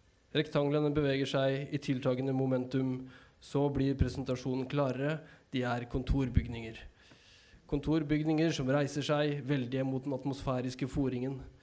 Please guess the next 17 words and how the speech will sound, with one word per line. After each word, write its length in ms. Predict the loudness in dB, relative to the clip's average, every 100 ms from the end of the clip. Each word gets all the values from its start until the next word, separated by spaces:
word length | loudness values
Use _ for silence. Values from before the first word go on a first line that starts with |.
| -20 _ _ _ -6
Momentet 460 | 0 2 2 0 0
stadig 380 | 2 2 2 0
økende, 400 | 0 0 0 -2 -4 0
hundrevis 480 | 2 2 2 0 0
av 80 | 0
vinduer 380 | 0 2 2 2
langs 240 | 0 -2
sidene. 380 | -2 0 0 -2 -4 -12 -20 _ _ _ _ _
Åtte 300 | 0 2 0
etasjer 460 | 2 0 2 2 2
og 100 | 2
grunnmur 400 | 2 2 2 0 0
drar 240 | 0 0
seg 160 | -2 -4
opp 160 | -2 -4 -2
fra 160 | 0 0
asfalten. 500 | 0 -2 -2 -4